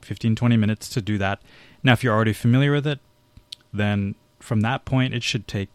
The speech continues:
eh, probably about, 'cause you're only doing about one minute of shadowing at a time, so maybe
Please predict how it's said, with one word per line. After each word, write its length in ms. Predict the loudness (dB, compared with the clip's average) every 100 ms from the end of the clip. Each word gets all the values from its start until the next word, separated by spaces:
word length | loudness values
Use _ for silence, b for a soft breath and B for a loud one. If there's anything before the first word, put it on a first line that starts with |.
| -6
eh, 140 | -4 -4
probably 260 | -2 -2
about, 240 | 0 -4 -6 _ _ _ _ b b b b
'cause 160 | -2 2
you're 80 |
only 160 | 4 2
doing 300 | 2 0 0
about 240 | -2 -6
one 200 | -4 -2
minute 280 | 0 0 -2
of 100 | -4
shadowing 540 | -4 -4 -2 -2 -2 -6 B B B
at 140 | -6 -4
a 60 |
time, 500 | -6 -4 -2 -2 -4
so 160 | -4 -2
maybe 400 | 0 -2 -6